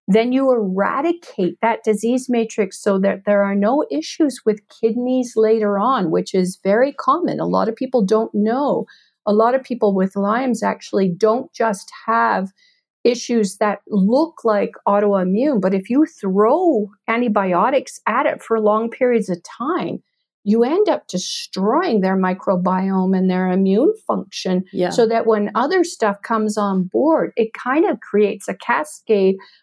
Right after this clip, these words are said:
Speaker 1: of a compromised immune system. And this is the
Speaker 2: Yeah.
Speaker 1: thing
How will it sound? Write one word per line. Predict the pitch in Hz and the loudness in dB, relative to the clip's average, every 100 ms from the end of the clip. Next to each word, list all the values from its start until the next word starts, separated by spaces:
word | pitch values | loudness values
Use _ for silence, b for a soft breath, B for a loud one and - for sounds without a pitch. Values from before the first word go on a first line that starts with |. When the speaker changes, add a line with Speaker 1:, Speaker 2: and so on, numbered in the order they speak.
| _ | _
Speaker 1:
of | 202 | -2
a | 208 | -2
compromised | 208 - 214 208 254 233 190 190 - | -4 -2 -2 0 -2 0 -2 -4 -2
immune | 190 170 254 415 | -2 0 0 0
system. | - - 180 - - - | -2 -8 -10 -8 -10 -6
And | 208 208 | -2 2
this | 233 240 | 0 0
is | 277 - | -8 -2
the | 214 190 | -2 0
Speaker 2:
Yeah. | 190 | -4
Speaker 1:
thing | 190 311 427 196 190 | -2 0 0 0 -2